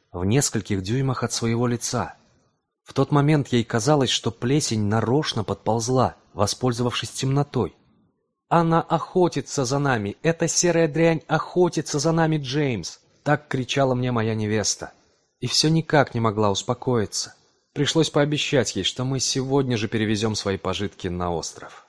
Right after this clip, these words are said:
Представьте, что мы пережили, когда убедились, что весь остров зарос точно такой же плесенью. Где-то она выглядела точно хорошо подстриженная лужайка.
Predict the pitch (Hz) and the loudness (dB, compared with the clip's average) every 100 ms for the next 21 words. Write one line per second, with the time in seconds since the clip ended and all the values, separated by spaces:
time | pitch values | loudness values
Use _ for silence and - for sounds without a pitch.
0 | _ _ _ _ _ - 110 - - 147 | _ _ _ _ _ -6 -4 -2 -2 0
1 | 147 - 139 - - 139 143 131 143 135 | 0 0 -2 -2 0 2 2 0 2 2
2 | 107 92 82 78 - _ - 104 107 120 | 0 -2 -6 -10 -16 _ -4 -2 2 0
3 | 113 113 123 117 143 135 - - 123 117 | 0 -4 -4 -2 0 0 -2 -2 0 -2
4 | 101 107 135 - - 123 127 110 - 90 | -2 0 0 0 -2 -2 -2 -2 -6 -8
5 | 87 101 107 110 - - - 131 - - | -6 -2 -2 -2 -4 -10 -6 -6 -6 -8
6 | 110 107 - 110 98 104 - 107 107 - | -6 -6 -4 -4 -2 -4 -6 -2 -2 -2
7 | 78 73 - _ _ _ _ _ 101 113 | -8 -14 -18 _ _ _ _ _ -4 0
8 | 170 143 120 120 131 127 113 110 - 117 | 2 4 4 2 0 0 2 0 0 -4
9 | - 107 110 104 131 120 113 - 117 117 | -4 -2 0 0 -2 -4 -6 -4 -6 -4
10 | 107 101 90 85 78 76 73 - | -2 -2 -2 -4 -4 -6 -6 -12